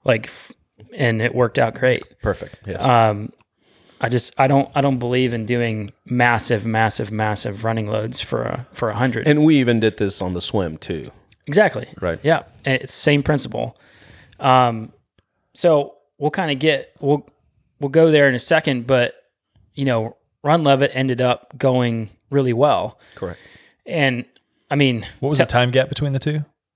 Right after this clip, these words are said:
Speaker 2: Uh,
Speaker 1: Five months?
Speaker 2: October, uh, Nov-, uh, early November to February twenty-fifth.
Speaker 1: Sorry.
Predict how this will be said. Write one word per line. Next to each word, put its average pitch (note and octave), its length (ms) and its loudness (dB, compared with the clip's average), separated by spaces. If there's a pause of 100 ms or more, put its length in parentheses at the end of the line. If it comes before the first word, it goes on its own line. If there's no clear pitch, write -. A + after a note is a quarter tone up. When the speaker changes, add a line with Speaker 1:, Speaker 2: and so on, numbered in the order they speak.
(720)
Speaker 2:
Uh, G#2 1120 2
Speaker 1:
Five B2 200 2
months? F3+ 420 -4 (400)
Speaker 2:
October, A#2 800 -2
uh, A2 360 0
Nov-, G#2 440 -4
uh, G2 80 -6 (120)
early C#3+ 360 4
November C#3+ 560 2
to G#2+ 800 -2
February A2 440 0
twenty-fifth. G#2 460 -4
Speaker 1:
Sorry. - 160 2